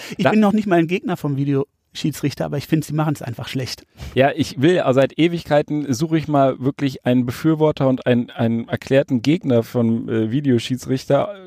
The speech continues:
Speaker 2: für diesen Podcast, um darüber auch mal eine Folge zu machen. Das, das hätte Stoff genug,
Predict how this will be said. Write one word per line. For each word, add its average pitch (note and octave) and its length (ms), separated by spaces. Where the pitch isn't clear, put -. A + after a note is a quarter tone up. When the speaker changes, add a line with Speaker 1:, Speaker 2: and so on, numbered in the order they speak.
Speaker 2:
für C#3 260
diesen B2+ 280
Podcast, C#3 640
um C3 120
darüber C3+ 440
auch D#3+ 140
mal C#3 100
eine A#2 140
Folge A#2 360
zu - 120
machen. B2+ 240
Das, A#2 220
das A2+ 260
hätte C3 260
Stoff - 380
genug, D#3 460